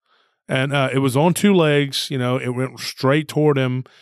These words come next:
And, uh, if I remember correctly, like, I think, I think it went under his car. Like, when he got in the car, like, it went up under it or whatever.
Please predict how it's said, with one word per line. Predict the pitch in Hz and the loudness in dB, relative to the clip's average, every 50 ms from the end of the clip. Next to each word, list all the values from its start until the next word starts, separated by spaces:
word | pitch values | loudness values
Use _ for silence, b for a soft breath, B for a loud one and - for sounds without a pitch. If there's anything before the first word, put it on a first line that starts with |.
| b b b b b - | b b b b b -4
And, | - 123 123 123 117 117 | -2 0 0 0 0 2
uh, | 123 120 120 117 113 110 110 113 | 2 2 4 4 2 0 0 -2
if | 113 - | 0 0
I | 156 147 | 2 2
remember | 143 147 190 220 214 196 | 4 4 4 4 4 2
correctly, | - - 170 165 147 - 156 | 2 2 0 0 2 2 2
like, | 147 143 139 | 2 2 2
I | 135 | 0
think, | 131 - 185 170 - - - | 2 2 2 2 2 0 -4
I | 135 | -2
think | 123 - 185 156 | 0 2 2 4
it | 165 | 4
went | 151 151 151 139 | 4 4 4 4
under | 131 156 165 165 160 | 2 2 4 4 4
his | 147 147 131 | 4 2 0
car. | - - - 135 135 143 151 170 185 175 - _ _ _ _ _ _ _ _ _ _ _ - | -2 -2 2 4 4 4 4 4 2 -2 -4 _ _ _ _ _ _ _ _ _ _ _ -4
Like, | 117 117 98 - | -4 -2 0 2
when | 123 | 2
he | 117 151 | 2 2
got | 156 135 151 143 143 127 | 2 2 0 0 0 -2
in | 135 143 151 | -2 -2 -2
the | 147 | -2
car, | - - 156 151 151 156 151 | 0 2 2 4 4 4 2
like, | 147 127 117 | 2 2 2
it | 123 127 | 2 2
went | 127 131 127 127 | 4 4 2 2
up | 120 - | 0 0
under | 131 127 139 147 151 151 | 0 0 2 4 4 4
it | 156 151 | 4 4
or | 151 | 4
whatever. | 147 151 147 151 151 151 156 156 156 | 2 2 2 2 0 0 0 -2 -2